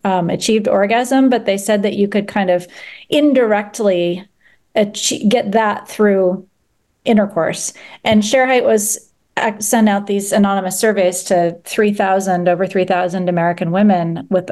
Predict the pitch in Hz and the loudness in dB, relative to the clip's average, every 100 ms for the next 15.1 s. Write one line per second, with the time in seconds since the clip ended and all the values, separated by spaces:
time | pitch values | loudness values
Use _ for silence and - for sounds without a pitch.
0 | - 208 202 190 170 202 185 175 196 185 | -2 0 0 -2 2 0 0 -4 -4 -4
1 | - 185 175 170 - 185 185 180 - 180 | -4 -4 -2 -2 0 2 0 -2 -4 -4
2 | 180 165 196 180 180 165 165 180 165 165 | -2 -2 -2 -2 0 -2 -2 -2 -2 -2
3 | 165 160 - 285 - 196 170 160 175 202 | -2 -2 -2 -2 -2 -2 -2 -4 -4 -2
4 | 214 220 202 - - - - 294 294 349 | 0 2 0 -2 -20 -8 -2 -2 0 -4
5 | 285 233 233 233 208 175 196 196 185 170 | 0 -2 0 0 0 2 2 2 0 -2
6 | 190 190 175 - 180 175 - - 165 - | -2 -4 -6 -2 0 2 0 -2 0 0
7 | 180 185 180 160 170 170 147 - 202 220 | 0 -2 -2 -2 0 0 -2 -2 0 0
8 | 226 - 226 208 196 196 196 196 185 180 | 0 0 0 2 0 2 2 2 0 0
9 | - 208 185 175 175 233 220 196 180 - | 0 -2 0 -4 0 2 2 2 -2 -4
10 | 190 180 208 220 226 220 240 233 233 226 | 0 2 2 2 0 0 2 2 2 -2
11 | 220 226 214 226 226 226 220 294 392 - | -2 -2 0 0 0 0 2 2 2 0
12 | 247 214 208 196 208 196 190 262 277 214 | 0 2 2 0 0 0 0 2 2 2
13 | 202 190 185 180 185 175 180 170 170 190 | 0 -2 0 -2 -2 -2 0 -2 -2 0
14 | 180 185 170 160 165 160 - 262 233 160 | 0 0 -2 -2 -4 -4 -2 0 0 -2